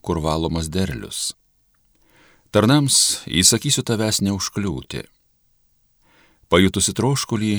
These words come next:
eik prie ąsočių ir gerk, ką tarnai bus pasėmę.“ Rūta parpuolė prieš jį ir žemai nusilenkusi tarė: „Iš kur ta malonė, kad rodai man palankumą, nors aš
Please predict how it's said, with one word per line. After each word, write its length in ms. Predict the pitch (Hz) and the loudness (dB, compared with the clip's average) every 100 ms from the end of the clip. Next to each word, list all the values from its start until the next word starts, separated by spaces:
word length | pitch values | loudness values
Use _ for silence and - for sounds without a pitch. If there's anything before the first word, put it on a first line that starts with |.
| 95 | -4
eik 220 | - 120 - | 0 0 2
prie 140 | 110 | -2
ąsočių 480 | 101 - 85 90 - | 0 0 0 -2 -2
ir 100 | 78 71 | -4 -2
gerk, 380 | 78 85 85 - - | -2 -2 -6 -14 -6
ką 140 | 76 | -4
tarnai 320 | - 78 71 | -4 -6 -4
bus 200 | 73 73 - | -4 -6 -6
pasėmę.“ 560 | 76 - 90 69 58 - _ _ _ _ _ _ _ _ _ _ _ _ _ _ - | -2 -2 -2 -6 -8 -14 _ _ _ _ _ _ _ _ _ _ _ _ _ _ 2
Rūta 240 | 104 151 | 2 2
parpuolė 480 | 139 127 104 107 95 | 0 -2 2 2 2
prieš 280 | 92 90 - 82 | 0 -2 -2 -2
jį 300 | 82 82 82 - | -2 -2 -6 -6
ir 80 | 73 | -4
žemai 300 | 76 73 73 | -2 -2 -2
nusilenkusi 720 | 71 - 69 78 87 87 - | -2 -2 -2 -2 -4 -4 -6
tarė: 460 | - 92 73 65 - _ _ _ _ _ _ | -4 -4 -4 -6 -12 _ _ _ _ _ _
„Iš 200 | 82 - - | -4 -4 -2
kur 140 | 131 | -2
ta 100 | 127 | -2
malonė, 540 | 110 104 107 117 90 | -2 -2 -2 -2 -4
kad 180 | 80 76 | -4 -6
rodai 300 | 78 82 76 | -4 -2 -2
man 240 | 78 78 73 | -4 -4 -4
palankumą, 640 | 78 73 67 - 98 65 - _ _ _ _ | -6 -6 -8 -6 -6 -6 -10 _ _ _ _
nors 260 | 80 71 - | -2 -2 -2
aš 280 | 76 - | -4 -6